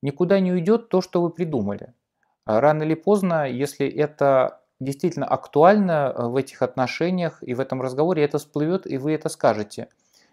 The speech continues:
Но вы это скажете не просто, как бы, вынув это из головы, а вы скажете это, э, в соответствии с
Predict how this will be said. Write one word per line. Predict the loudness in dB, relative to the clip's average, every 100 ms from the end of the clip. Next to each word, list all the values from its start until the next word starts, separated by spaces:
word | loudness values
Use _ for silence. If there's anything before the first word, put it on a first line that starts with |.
| _
Но | -4 0
вы | 0
это | -2
скажете | -2 2 2 2 0 -4 -4 _ _ _ _ -8
не | -4 -2 -2 -2 -4 _ _
просто, | 4 4 2 2 2 2 -6 _ _ _ -2
как | -2 0
бы, | -2
вынув | 0 -2 -2
это | -2 -2
из | -4
головы, | 0 4 4 4 0
а | 0 0
вы | 0
скажете | -4 0 2 0 -2 -2
это, | -2 0 -2 -4 _ _ _ -4
э, | -2 -2
в | 0
соответствии | 2 2 2 -2 -2 -8 -4 -4 -4
с | -8 -4 -2 -2